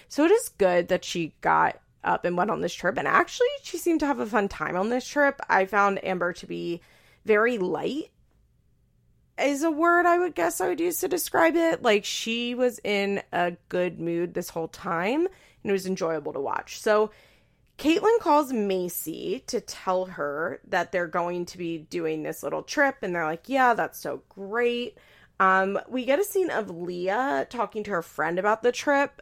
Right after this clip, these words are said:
Leah's eyelashes look insane in this scene, by the way. I do not know what's going on.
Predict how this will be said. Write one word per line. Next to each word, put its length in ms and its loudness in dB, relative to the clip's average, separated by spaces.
Leah's 440 2
eyelashes 580 4
look 140 -6
insane 680 -4
in 140 -8
this 160 -8
scene, 160 -10
by 140 -6
the 100 -6
way. 180 -6
I 120 2
do 120 -2
not 280 0
know 80 -4
what's 180 -10
going 300 -6
on. 260 -10